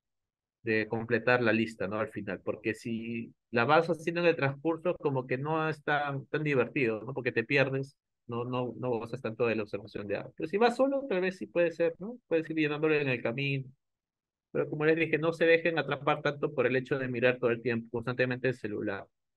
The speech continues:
Más que todo, eh, sobre todo si están empezando,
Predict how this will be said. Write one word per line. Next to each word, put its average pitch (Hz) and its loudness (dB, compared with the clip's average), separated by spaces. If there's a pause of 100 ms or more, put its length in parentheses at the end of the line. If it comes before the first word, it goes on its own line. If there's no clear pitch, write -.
(160)
Más 117 -10
que 120 -4
todo, 117 0
eh, 110 -6 (580)
sobre 113 -2
todo 139 2
si 139 -6
están 135 -2
empezando, 139 2